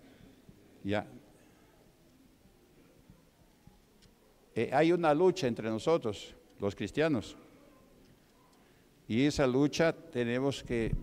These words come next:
combatirla con ayunos y oraciones, buscando siempre a Dios para que Dios nos ayude en esta batalla.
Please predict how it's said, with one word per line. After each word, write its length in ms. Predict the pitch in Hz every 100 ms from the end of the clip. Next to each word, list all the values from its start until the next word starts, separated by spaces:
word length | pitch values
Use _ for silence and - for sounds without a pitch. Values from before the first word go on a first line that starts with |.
| - -
combatirla 920 | - 117 110 110 - 139 139 143 147
con 220 | - 117
ayunos 460 | 107 107 117 131 127
y 60 | 127
oraciones, 800 | 131 135 151 165 156 113 - - - _ _ - _ _ - _ - - _ - -
buscando 520 | 113 - 135 135 131
siempre 380 | - 131 127 131
a 60 |
Dios 260 | 127 147 135
para 260 | - 110
que 140 | 107 113
Dios 380 | 110 135 147 -
nos 280 | 120 117
ayude 600 | 123 113 120 143 143 143 143
en 220 | 110 107
esta 300 | 127 123 127
batalla. 580 | 127 127 135 135 110